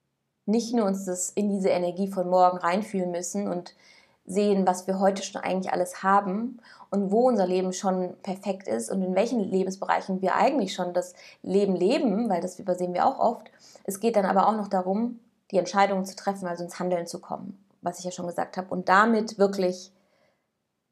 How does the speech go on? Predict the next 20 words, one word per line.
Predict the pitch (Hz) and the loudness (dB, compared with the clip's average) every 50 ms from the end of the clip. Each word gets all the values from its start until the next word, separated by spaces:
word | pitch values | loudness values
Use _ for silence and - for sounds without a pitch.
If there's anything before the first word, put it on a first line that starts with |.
| _ _ _ _ _ _ _ _ _ _ _ _ _ _ _ _ _ _ _ _ _ _ _ - | _ _ _ _ _ _ _ _ _ _ _ _ _ _ _ _ _ _ _ _ _ _ _ 0
ja, | 190 180 160 - - - | 2 2 2 0 -4 -6
was | - 196 - - | -6 -6 -6 -6
zu | 202 | -8
verändern. | 190 196 196 - - 92 - - - - - - - _ _ _ _ _ _ _ _ - - - - _ _ _ _ _ _ _ _ - | -8 -6 -6 -6 -6 -6 -6 -8 -8 -12 -14 -16 -20 _ _ _ _ _ _ _ _ -20 -20 -20 -20 _ _ _ _ _ _ _ _ 0
Ähm, | 185 202 202 196 196 196 196 196 196 - - | 2 2 4 4 2 2 2 0 -2 -4 2
weil | - 185 190 220 | 6 6 6 6
ich | 226 | 4
jetzt | 226 208 - | 0 2 2
sehr | 208 202 | 2 2
viel | 202 - 226 220 202 | 2 0 -2 0 2
geredet | 190 190 185 202 202 220 214 - 226 | 2 4 4 4 2 2 0 -2 -4
habe | 220 - - | -2 0 0
und, | 185 185 - - _ _ _ _ - | 0 0 -2 -6 _ _ _ _ -2
ja, | 185 185 180 | 0 0 0
ihr | - 190 180 | 0 -2 -2
wisst, | 202 196 196 202 - - - - - - - - - - | -4 -4 -6 -8 -12 -12 -12 -10 -10 -10 -10 -10 -6 -4
<laughs> | 185 185 - - 381 302 - | -4 -4 -4 -4 -6 -2 0
oder | 254 247 - | 0 0 2
du | 262 247 233 | 0 2 4
weißt, | 208 214 240 - | 4 4 4 2